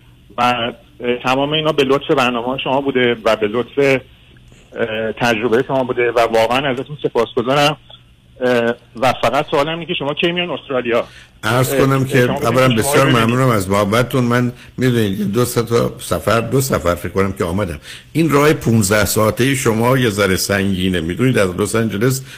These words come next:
Speaker 2: پونزده ساعت تو هواپیما بشینید
Speaker 1: بله.
Speaker 2: تا مثلاً به سیدنی یا ملبورن وارد بشید. نه، برنامه‌شو دارم. بذارید این کرونا یه ذره بره دنبال کارش، یه جا رو برای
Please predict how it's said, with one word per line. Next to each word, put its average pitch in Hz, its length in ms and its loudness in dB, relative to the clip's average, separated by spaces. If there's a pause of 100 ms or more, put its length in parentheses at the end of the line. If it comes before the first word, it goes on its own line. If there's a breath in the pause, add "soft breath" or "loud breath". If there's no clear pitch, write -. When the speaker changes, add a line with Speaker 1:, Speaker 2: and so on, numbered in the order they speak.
(160 loud breath)
Speaker 2:
پونزده 117 480 2
ساعت 123 580 0
تو 123 120 4
هواپیما 110 540 2
بشینید 113 480 -2
Speaker 1:
بله. 113 440 2
Speaker 2:
تا 104 140 0
مثلاً 110 380 2
به 110 160 2
سیدنی 98 480 0
یا 110 180 4
ملبورن 95 640 2 (540 loud breath)
وارد 104 320 2
بشید. 101 300 0
نه، 135 80 4
برنامه‌شو 131 540 2
دارم. 131 220 4
بذارید 139 320 2
این 139 100 0
کرونا 127 420 2
یه 135 120 2
ذره 127 240 2
بره 127 280 2
دنبال 113 360 0
کارش، 127 400 -2
یه 117 60 -4
جا 117 220 -2
رو 120 80 0
برای 107 320 0